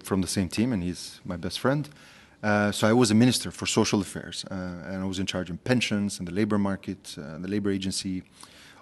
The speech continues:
opening these communist files, which is a big decision we took on my last day in, uh, parliament. But, for example, uh, the joke was that, with Edi Rama, was that, "Why did you put the youngest guy in charge of pensions?" Because we were bu-, doing a big pension reform.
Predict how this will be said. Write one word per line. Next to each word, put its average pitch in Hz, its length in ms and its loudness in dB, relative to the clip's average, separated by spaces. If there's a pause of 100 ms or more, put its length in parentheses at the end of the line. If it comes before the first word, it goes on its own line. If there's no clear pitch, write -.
(100)
opening 110 340 6
these 95 140 -2
communist 98 420 0
files, 110 400 0
which 90 120 -8
is 87 80 -4
a 87 40 -6
big 95 200 -4
decision 98 420 -4
we 95 100 -2
took - 240 -8
on 92 80 -2
my 90 120 -2
last 95 280 0
day 98 140 0
in, 95 120 -2
uh, 90 220 -8
parliament. 95 500 -4 (840)
But, 104 420 4
for 123 180 4
example, 95 420 -2 (400)
uh, 101 300 -4
the 104 100 -4
joke 127 380 6
was 101 260 4
that, 95 180 -2 (140)
with 98 160 0
Edi 95 160 0
Rama, 92 300 -2
was 95 260 -10
that, - 180 -12
"Why 98 140 2
did 131 140 0
you 151 80 2
put 147 180 2
the 113 80 6 (100)
youngest 120 260 4
guy 110 140 4
in 107 80 6
charge 101 260 0
of - 120 -6
pensions?" - 520 0 (480)
Because 95 220 -2
we 107 120 6
were 104 120 6
bu-, 104 160 4
doing 107 220 4
a 104 40 4
big 110 200 2
pension 104 300 2
reform. 87 320 -8